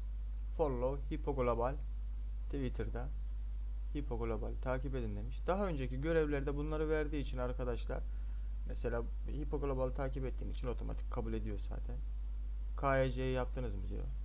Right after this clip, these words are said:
Yaptım. Dostlar, bu kadar basit. Görmüş olduğunuz gibi tüm görevler yerine getirildi.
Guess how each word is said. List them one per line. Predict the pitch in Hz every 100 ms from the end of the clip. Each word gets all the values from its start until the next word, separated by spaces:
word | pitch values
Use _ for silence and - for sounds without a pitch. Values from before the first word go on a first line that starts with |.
| - - - - -
Yaptım. | 117 - - - - - - - - - - - - - - - - - - - - - - - - - - - - - - - - - - - - -
Dostlar, | 165 160 131 127
bu | 135
kadar | 127 113 123 120
basit. | 117 - - - - - - - - - - - - - - - - - - - - - - - - - - - - - - - - -
Görmüş | 135 131 113
olduğunuz | 131 120 117 101
gibi | 101 113 135 - - - - - - - - - - - - - - -
tüm | 147 131
görevler | 110 98 95 104 127 - - - - - - -
yerine | 123 107 104 131 131 - - - -
getirildi. | 123 - 113 98 95